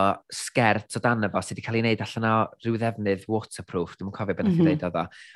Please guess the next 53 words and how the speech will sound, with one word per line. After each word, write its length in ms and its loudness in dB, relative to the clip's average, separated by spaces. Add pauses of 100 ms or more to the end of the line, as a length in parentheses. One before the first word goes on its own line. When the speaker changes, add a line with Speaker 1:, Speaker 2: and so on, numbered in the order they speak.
(160)
Speaker 1:
Ond 200 -4 (760)
dwi'n 240 6
licio 400 6
bod 180 4
cymeriad 600 2
vanity 440 0
yn 120 -2
hwn. 420 6 (580)
Dwi 320 4
yn, 640 2
mae'n 180 4
amlwg, 460 6
ma' 120 -2
'na 80 -6
lot 280 -4
o 80 0
waith 260 2
sy'n 140 -10
mynd 100 -2
iddo 100 -2
fo. 160 2 (520)
Yym, 240 0 (160)
dio 120 4
ddim 200 2
yn 80 0
finished, 760 0
dydi 200 -2
ddim 220 0
efo'r 180 2
un 100 0
un 80 -2
sgiliau 600 -2
creu 440 2
ar, 300 0
ar 220 0 (380)
queens 260 -2
eraill, 440 0
ond 360 2
Speaker 2:
Mm. 140 -6 (460)
Speaker 1:
ti'n 160 -4
gwbod 260 2
be 140 6
'di 160 2
o 40 4
pan 140 -2
mae'n 120 0
dod 140 0
allan, 320 -2
a 60 -2
ti'n 180 -8
gwbod 320 0
be 120 2
'di'w, 280 2